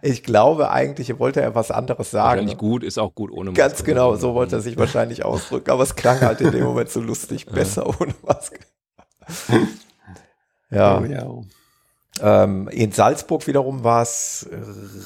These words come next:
Speaker 1: relativ hart noch. Da war nämlich, äh, da kannst du in fast alle Geschäfte nur mit F F P zwei Maske rein. Auch in öffentliche Gebäude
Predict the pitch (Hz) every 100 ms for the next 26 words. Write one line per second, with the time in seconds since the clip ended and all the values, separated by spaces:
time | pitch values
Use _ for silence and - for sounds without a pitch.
0 | 92 95 120 143 - 123 113 - - 107
1 | 113 156 - 165 202 - - _ _ -
2 | 101 107 113 110 107 107 - - - 110
3 | 98 - 117 - 107 98 - 120 - -
4 | 110 113 113 117 - - - 123 - -
5 | 107 147 139 - - 120 - - - 104
6 | 87 - - 87 87 113 139 _ - -
7 | - _ _ _ 104 - - - - 104
8 | - 95 92 95 98 107 110 104 104